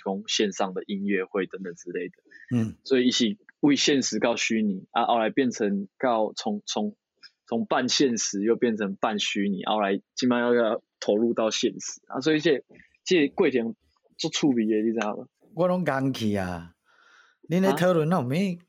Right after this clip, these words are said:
Speaker 2: 跟台湾的讨论拢无同款呢？
Speaker 1: 是吗？
Speaker 2: 台湾的讨论，<laughs> 台湾这咧讨论拢不是啊，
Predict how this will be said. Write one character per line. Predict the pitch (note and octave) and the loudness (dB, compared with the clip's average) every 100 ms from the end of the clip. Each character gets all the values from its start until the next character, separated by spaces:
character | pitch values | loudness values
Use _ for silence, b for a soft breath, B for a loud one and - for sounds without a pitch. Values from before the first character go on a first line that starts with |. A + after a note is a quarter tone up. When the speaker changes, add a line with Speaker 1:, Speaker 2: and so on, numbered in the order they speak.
| - | -4
Speaker 2:
跟 | G3 | -2
台 | E3+ | 0
湾 | C#3 B2 | 0 -2
的 | |
讨 | C3 E3 | 0 0
论 | E3 D#3 | 0 0
拢 | F3 | 0
无 | C3+ | 0
同 | B2+ G#2 | 0 -2
款 | B2+ D#3+ | -2 -2
呢？ | B2+ C3+ - _ _ B B | -2 -6 -12 _ _ B B
Speaker 1:
是 | - C#3+ | -4 2
吗？ | C#3 | 2
Speaker 2:
台 | D3 | 2
湾 | C#3 | 0
的 | E3+ | 0
讨 | E3+ F3 | 2 0
论， | |
<laughs> | - - _ - - - - - - - - - - - - _ | -2 -10 _ -20 -16 -10 -10 -10 -12 -12 -12 -12 -16 -16 -18 _
台 | D#3+ | -2
湾 | D#3+ D3+ | 0 2
这 | F#3 | 2
咧 | F#3 F#3 | 2 2
讨 | F#3 | 2
论 | E3+ D3+ | 2 2
拢 | E3+ B2+ | 0 0
不 | G#2+ | -2
是 | A#2 | -2
啊， | A#2+ A#2+ | -2 -2